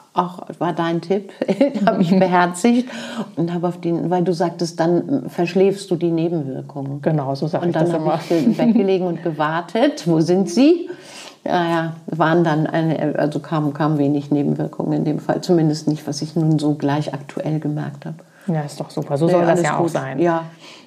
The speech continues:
Speaker 2: Ähm, eine Sache können wir vielleicht noch erwähnen. Es gibt einige Wechselwirkungen, ähm, zwischen anderen Medikamenten, ähm, und auch zwischen Nahrungsmitteln oder so Dingen, die man im Drogeriemarkt kaufen kann, und den Antihormontherapien.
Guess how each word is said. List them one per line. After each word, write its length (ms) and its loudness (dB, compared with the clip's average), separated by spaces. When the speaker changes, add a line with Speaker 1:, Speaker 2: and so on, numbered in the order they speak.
Speaker 2:
Ähm, 560 4
eine 240 2
Sache 420 0
können 160 2
wir 60 0
vielleicht 240 0
noch 80 -2
erwähnen. 520 2
Es 140 0
gibt 260 -4
einige 560 2
Wechselwirkungen, 1200 0
ähm, 420 -2
zwischen 420 -4
anderen 460 0
Medikamenten, 1080 0
ähm, 460 2
und 300 2
auch 140 0
zwischen 480 -2
Nahrungsmitteln 1120 0
oder 200 2
so 100 -2
Dingen, 300 2
die 100 2
man 140 -2
im 100 0
Drogeriemarkt 720 2
kaufen 360 0
kann, 340 -2
und 400 0
den 140 4
Antihormontherapien. 1300 0